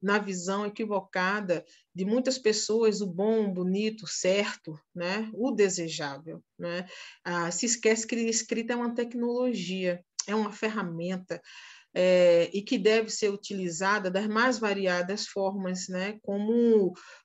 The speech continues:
inclusive, um lugar de emancipação, de sobrevivência, de ferramenta política e de territorialização,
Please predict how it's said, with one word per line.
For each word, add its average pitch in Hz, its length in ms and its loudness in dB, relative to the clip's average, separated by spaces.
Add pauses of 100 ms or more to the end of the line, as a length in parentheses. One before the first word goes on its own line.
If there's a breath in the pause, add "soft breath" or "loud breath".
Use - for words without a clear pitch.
inclusive, 233 720 0
um 277 140 -2
lugar 233 360 2
de 233 100 0
emancipação, 254 840 -2
de 208 80 -4
sobrevivência, 202 1080 0
de 185 180 -4
ferramenta 202 560 -4 (100)
política 214 760 0 (400 loud breath)
e 220 300 6
de 240 360 4
territorialização, 208 1600 2